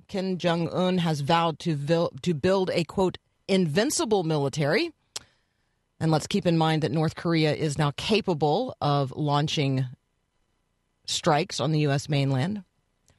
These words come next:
China now has nuclear-capable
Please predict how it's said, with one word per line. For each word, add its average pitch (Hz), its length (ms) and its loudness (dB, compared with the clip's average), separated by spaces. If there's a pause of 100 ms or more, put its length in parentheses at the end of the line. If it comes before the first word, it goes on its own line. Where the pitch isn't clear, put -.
(600)
China 254 600 2 (260)
now 185 240 2
has 185 420 0 (100)
nuclear-capable 226 1200 0